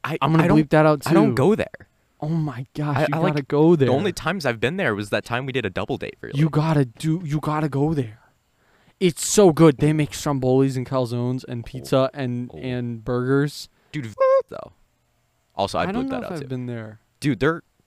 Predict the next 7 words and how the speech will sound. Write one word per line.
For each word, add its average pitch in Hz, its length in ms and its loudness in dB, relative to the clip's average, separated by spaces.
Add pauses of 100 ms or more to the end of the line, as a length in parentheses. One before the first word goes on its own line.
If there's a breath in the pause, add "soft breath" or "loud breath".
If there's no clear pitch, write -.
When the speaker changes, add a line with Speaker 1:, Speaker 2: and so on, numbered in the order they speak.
(160)
Speaker 1:
they're 127 80 -16
pretty - 180 -14
good. - 280 -12 (840)
Like, 101 280 -2 (400)
I 127 100 -2
got 202 160 -2
a, 104 260 0